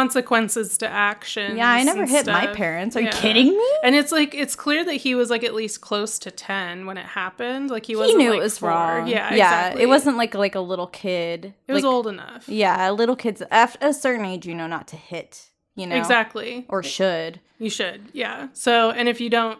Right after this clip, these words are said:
Speaker 1: you're probably
Speaker 2: Maybe Andy was just a
Speaker 1: spoiled.
Speaker 2: little shit.
Speaker 1: It sounds like
Speaker 2: And then his
Speaker 1: it.
Speaker 2: dad was like, "Ooh, we
Speaker 1: And
Speaker 2: fucked up. Put this little
Speaker 1: <laughs>
Speaker 2: fucker in lithium."
Speaker 1: And at the same time, I'm kinda like,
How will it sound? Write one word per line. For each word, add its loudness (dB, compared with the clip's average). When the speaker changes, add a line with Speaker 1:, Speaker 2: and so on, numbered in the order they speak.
Speaker 1:
you're -18
probably 0
Speaker 2:
Maybe 0
Andy 6
was 2
just 2
a -4
Speaker 1:
spoiled. 0
Speaker 2:
little 4
shit. 0
Speaker 1:
It -8
sounds 2
like 4
Speaker 2:
And 4
then 6
his 6
Speaker 1:
it. 0
Speaker 2:
dad 8
was 0
like, -2
"Ooh, 6
we 4
Speaker 1:
And 0
Speaker 2:
fucked 2
up. 6
Put 4
this 4
little 4
Speaker 1:
<laughs> 4
Speaker 2:
fucker 4
in 0
lithium." 4
Speaker 1:
And 8
at 4
the -4
same 2
time, 6
I'm 4
kinda 2
like, -4